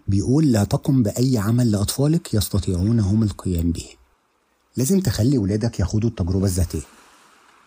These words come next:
وممكن تحاورهم بعد كده في المواقف، وتتناقش معاهم في المفاهيم، وتتقبل رؤيتهم للواقع، وما تفرضش نفسك وآرائك، وكأنك أنت اللي عارف كل الحقائق المطلقة وتخليهم نسخة منك.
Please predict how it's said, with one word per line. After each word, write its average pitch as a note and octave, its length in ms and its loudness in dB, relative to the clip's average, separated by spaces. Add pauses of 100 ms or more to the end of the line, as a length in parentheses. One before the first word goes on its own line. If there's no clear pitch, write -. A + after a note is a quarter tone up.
(160)
وممكن G3 380 0
تحاورهم B2 460 0
بعد F2 200 -4
كده A#2+ 220 0
في - 100 -4
المواقف، F#2 560 -4 (1120)
وتتناقش F3 480 0
معاهم C3 300 2
في - 100 -2
المفاهيم، F2 500 0 (1120)
وتتقبل E3+ 460 0
رؤيتهم A#2+ 460 2
للواقع، B2 560 0
وما G#2 180 2
تفرضش - 400 -2
نفسك - 400 0
وآرائك، F#2+ 500 -8 (580)
وكأنك D3+ 380 2
أنت D3+ 180 2
اللي A#2 140 0
عارف G#2+ 260 0
كل B2 200 0
الحقائق A#2+ 540 0
المطلقة G#2+ 500 0
وتخليهم G#2+ 760 0
نسخة F#2+ 280 -2
منك. E2+ 420 -4